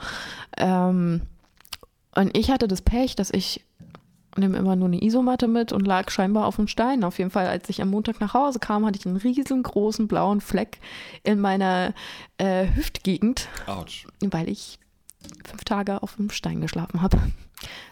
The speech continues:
Speaker 1: Auch so eine Sache, die passiert. Also Luftmatratze, ich glaub, das wäre eine Anschaffung für nächstes Jahr.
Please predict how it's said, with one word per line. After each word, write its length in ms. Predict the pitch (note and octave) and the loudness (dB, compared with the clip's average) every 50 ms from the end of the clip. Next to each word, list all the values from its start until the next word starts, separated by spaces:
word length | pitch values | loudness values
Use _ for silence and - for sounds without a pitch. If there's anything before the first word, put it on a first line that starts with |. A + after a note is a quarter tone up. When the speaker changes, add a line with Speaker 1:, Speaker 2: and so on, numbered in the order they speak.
| - _ _ _ _ _ - | -20 _ _ _ _ _ 0
Speaker 1:
Auch 100 | D#4+ - | 0 2
so 100 | - D4+ | 2 2
eine 140 | A3+ F#3 F3+ | 2 4 4
Sache, 200 | F3+ F3+ F#3+ F3+ | 4 4 2 2
die 80 | E3+ E3+ | 0 0
passiert. 380 | - F#3 - - D3+ D3 - | 0 -2 0 0 -2 0 2
Also 220 | - G3+ G3+ G3 G#3 | 2 2 2 2 2
Luftmatratze, 640 | G3+ A#3 A#3+ - D#4 D4 - C4+ C#4 C4+ - D#4 | 0 0 0 0 0 0 2 0 0 2 2 0
ich 100 | B3 - | 0 0
glaub, 160 | - G3+ - | 0 -2 -2
das 160 | - - - | -4 -6 -4
wäre 60 | - E3 | -4 -2
eine 140 | D#3+ D3+ - | -2 -2 -2
Anschaffung 400 | C#3+ D3 - - D#3 - - D3 | -4 -4 -4 -6 -8 -10 -12 -12
für 120 | - D#3 | -10 -8
nächstes 360 | D3 D3+ - - - - - | -8 -8 -8 -10 -10 -10 -8
Jahr. 180 | E3+ E3 E3+ | -8 -8 -10